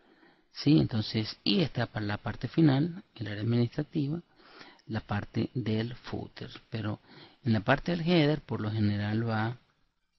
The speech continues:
a lo que es, mm, en la información del logotipo y quizás una imagen para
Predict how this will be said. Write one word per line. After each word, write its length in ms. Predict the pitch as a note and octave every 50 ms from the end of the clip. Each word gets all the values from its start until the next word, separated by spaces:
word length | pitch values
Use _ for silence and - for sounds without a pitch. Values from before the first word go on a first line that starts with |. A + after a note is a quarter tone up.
| _ _
a 60 | A#2
lo 180 | A2 G#2 G#2 -
que 280 | - - G2 G2 G2 G2
es, 180 | - - -
mm, 280 | A2+ A2 A2 G#2 G2 G2+ G#2+ _ _ - - - - - - - - - - - - - _ _ _ _ _ _ _ _
en 280 | A#2+ A2+ G#2 G2+ G2+ G2+
la 720 | G#2 G#2+ G#2+ G#2 G#2+ G#2+ G#2 G#2 G#2+ G#2+ - A2+ - - _ _ _ _ _ _
información 1080 | - A#2+ A#2 G#2+ - B2+ A2 G#2+ G#2 G#2+ G2+ - - - - A#2+ A#2 A#2 A2 G#2 F#2+
del 580 | G#2 G#2+ G#2+ G#2+ G#2+ - A2 A2 - A2 A2 A2+
logotipo 760 | A2+ A2 A2 A2+ A2+ - - B2+ B2+ B2+ - - D#3 D#3+ E3+ - _ _ _ - - - - _ _ - - _ - - - - - -
y 340 | - B2+ B2 C3+ D3+ - - _ - - - - - - - - - - - - - -
quizás 400 | - A#2 - - A#2 A2 G#2+ A2
una 160 | A2+ A#2 A#2
imagen 420 | A2+ G#2+ G#2 G2+ G#2 G#2+ G#2+ G#2+
para 440 | - _ - A2 A2 G#2+ A2 A2 -